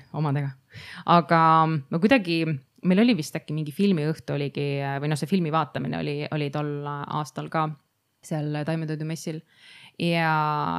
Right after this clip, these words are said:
see kuidagi tundus minu jaoks nagu pärast seda nii vastuvõetamatu edasi minna selliselt. Ja siis ma muidugi, noh, kaevusin nagu kõikidesse nendesse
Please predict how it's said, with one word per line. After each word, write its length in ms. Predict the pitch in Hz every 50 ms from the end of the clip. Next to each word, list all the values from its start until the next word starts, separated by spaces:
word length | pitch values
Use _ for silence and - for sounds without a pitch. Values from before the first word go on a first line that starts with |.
| 85 - - - - - _ _ _ _ _ _
see 160 | - - 185
kuidagi 280 | 170 175 165 175 156 156
tundus 280 | 170 175 165 156 151 -
minu 120 | 165 160
jaoks 280 | 156 151 147 - - -
nagu 260 | 156 147 - 156 151
pärast 320 | 143 151 147 147 - - 170
seda 180 | 156 156 147 143 - 165 160 160 165 - - 147
nii 380 | - 160 165 160 156 151 147 151
vastuvõetamatu 920 | 156 156 - - 160 156 151 147 - - 156 147 147 - - 160 160 160 160 156
edasi 300 | 147 147 147 143 - 151
minna 220 | 151 151 151 147 -
selliselt. 500 | 165 156 156 165 - 226 233 - - - _ _ _ _ - - - - - - -
Ja 140 | - 170 165
siis 140 | 196 196 180
ma 80 | 185 170
muidugi, 400 | 170 170 165 165 160 156 156 151 147 147 151 147
noh, 160 | - 156 143 - - _ _ _ _ _ _ - -
kaevusin 580 | - 185 185 185 170 143 151 147 - 165 151 151
nagu 240 | 156 156 - 156 147
kõikidesse 540 | 180 180 175 - 170 139 156 - - 165 147
nendesse 440 | 147 147 143 143 135 - - 143